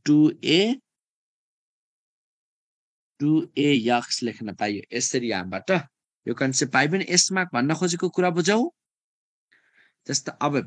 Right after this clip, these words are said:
भी वान माइनस भी टू सुरुमा यस्तो भयो कि इक्वल सेपरेसनको पोइन्ट छ भने इक्वल सेपरेसनको पोइन्टमा भेलोसिटीको रेसियो यसरी आउँछ भन्ने अर्थमा बुझ्ने के। इक्वल सेपरेसनको पोइन्टमा भेलोसिटीको रेसियो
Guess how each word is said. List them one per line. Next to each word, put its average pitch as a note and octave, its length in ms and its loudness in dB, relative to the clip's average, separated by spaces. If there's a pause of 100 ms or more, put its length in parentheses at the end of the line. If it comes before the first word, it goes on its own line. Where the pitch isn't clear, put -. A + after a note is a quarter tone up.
भी A2 220 2
वान E3 400 0
माइनस D#3 400 -2
भी C#3 160 2
टू D3 80 -4
सुरुमा D#3+ 400 -2
यस्तो C#3 240 -8
भयो C#3 120 -4
कि D#3 100 -12 (160)
इक्वल D#3+ 340 -2
सेपरेसनको D3 720 -6
पोइन्ट B2+ 340 -4
छ G2 220 -6
भने F3 200 0 (640)
इक्वल E3+ 440 0
सेपरेसनको E3 680 -4 (100)
पोइन्टमा D#3 380 -2 (100)
भेलोसिटीको D3 640 0
रेसियो C#3 340 4 (120)
यसरी C3+ 300 0
आउँछ B2+ 400 -4 (200)
भन्ने G#2+ 220 -2
अर्थमा A2 400 -2 (100)
बुझ्ने F#2 300 -8
के। G3+ 140 -6 (1400)
इक्वल E3 440 0
सेपरेसनको D#3 800 -2
पोइन्टमा C#3+ 500 -2
भेलोसिटीको C3+ 760 0
रेसियो C3 440 4